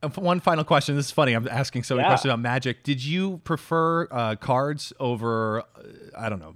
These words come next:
Speaker 1: disappearing tricks or any certain genre of magic?
Speaker 2: I did. You know, I mean, the reality was, like, card tricks you could master, you know, without spending thousands and thousands of dollars. I mean,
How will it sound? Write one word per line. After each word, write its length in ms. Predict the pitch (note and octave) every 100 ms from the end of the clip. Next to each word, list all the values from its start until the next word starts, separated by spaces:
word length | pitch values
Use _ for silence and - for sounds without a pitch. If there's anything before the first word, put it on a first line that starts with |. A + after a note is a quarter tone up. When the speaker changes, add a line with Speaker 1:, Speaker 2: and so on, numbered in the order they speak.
| F#2+ A2
Speaker 1:
disappearing 600 | B2 A2+ - C#3 D#3+ D#3
tricks 440 | E3 D3 - -
or 180 | C3 A#2
any 200 | A#2 B2
certain 540 | - B2+ A#2 A2+ A2 G#2
genre 480 | G2+ A2 A2+ A#2+ A#2 A2
of 220 | A2 G#2
magic? 480 | G#2 G#2+ A2 A#2+ - _ _ _ _ _ _ -
Speaker 2:
I 100 | B3
did. 380 | G3+ C4+ C4 G3
You 60 |
know, 140 | G#3 -
I 120 | F#3+
mean, 140 | G3
the 100 | F#3
reality 520 | F3 F#3 G3 G#3 G3+
was, 480 | E3 C3 B2 B2+ A#2
like, 360 | B2 B2 A#2+ - -
card 300 | - F#3 G3
tricks 380 | - B2+ A#2 -
you 120 | B2+
could 420 | - A#2+ G2 G2 -
master, 840 | G#2+ A2+ A2+ A#2 - A#2+ A2 G#2+ -
you 120 | A#2+
know, 200 | F#2 F2
without 560 | F#2+ G#2+ A#2 A#2 -
spending 500 | - - A2 G#2 G2+
thousands 480 | G2 F#2+ F#2+ G2 F#2
and 100 | F#2+
thousands 380 | G2+ F2+ E2 -
of 80 | F2+
dollars. 460 | F2 F#2 F2+ D2
I 20 | G#2
mean, 220 | G2